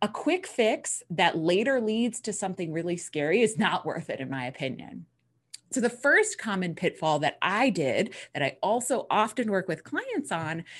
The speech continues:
is around cutting out entire food groups. You know, there are a lot of fads out there, one of them being the keto diet, where you cut out almost entirely a food group in order to be healthier.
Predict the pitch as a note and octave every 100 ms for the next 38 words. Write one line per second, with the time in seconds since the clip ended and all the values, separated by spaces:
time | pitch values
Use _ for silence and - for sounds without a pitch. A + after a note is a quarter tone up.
0 | - - - A#3+ A#3+ - G3+ F#3 E3+ E3+
1 | - A#3 D4+ B3 A3+ F#3+ E3+ - D3+ D3
2 | D3 C#3+ C#3 C#3 A#2+ A#2 - D#3+ D#3 C3+
3 | C#3 - - F#3+ G3 G#3+ - G3+ G3 G3
4 | F#3 D4 D#4+ C4+ G#3+ F3+ E3+ D#3 - C3+
5 | B2+ D#3+ - D#3+ F3 A3 F#3 E3 D#3 D#3+
6 | D3 D3+ D#3 - - E3+ A3+ G#3 C3+ -
7 | D3 F4+ - - - - F#3 G#3 G3+ F#3
8 | F#3+ - B3 G#3+ G3 F#3+ _ - _ A3+
9 | A#3 A#3 A#3+ A#3 G#3 E3+ D#3+ D#3 D3 D3
10 | C3+ C3 - F#2+ G#2 - - - - _
11 | - F#3 F#3 G#3 A3 A#3 A3+ - F#3 E3
12 | D#3+ D#3+ E3 - _ _ - F#3 D3+ D3+
13 | B2+ - C3 A#2+ G2+